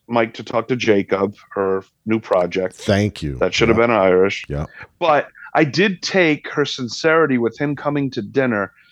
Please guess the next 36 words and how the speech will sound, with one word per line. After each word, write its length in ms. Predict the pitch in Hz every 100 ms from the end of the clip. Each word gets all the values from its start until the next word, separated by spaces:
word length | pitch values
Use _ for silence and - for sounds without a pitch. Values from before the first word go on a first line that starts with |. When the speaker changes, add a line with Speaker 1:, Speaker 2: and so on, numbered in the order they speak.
| - - -
Speaker 1:
with 420 | 123 117 - - _ _ _ _ _ -
her 300 | - 160 175
almost 360 | 160 156 147 -
losing 300 | 143 147 127
her 160 | 120 117
boys 400 | 107 113 110 104
in 100 | 98
the 80 | 95
riot 480 | 92 95 95 98
Speaker 2:
Yeah. 360 | 90 69 65 67 - -
Speaker 1:
and 160 | 92 -
the 120 | 104
shit 280 | - 127 104
going 260 | 113 110 110
on. 160 | 101
She, 360 | 92 - 127 - _
and 180 | 120 107
her 180 | 113 120
getting 260 | 120 104 113
Speaker 2:
Definitely. 100 | 107 -
Speaker 1:
mu-, 180 | - -
she 180 | - 160
just 440 | 139 170 - - -
does 260 | 147 151 147
seem 540 | - - 143 143 131
like 340 | 120 110 107 _ _ _ _
she's 200 | - 151
hard 260 | - 131 139
on 120 | 143
Mike, 320 | 143 147 143
but 120 | 113
she 160 | - 120 110
does 260 | - 139 135
seem 300 | - 139 127
she's 260 | - 113 -
trying. 800 | - - 117 101 85 - -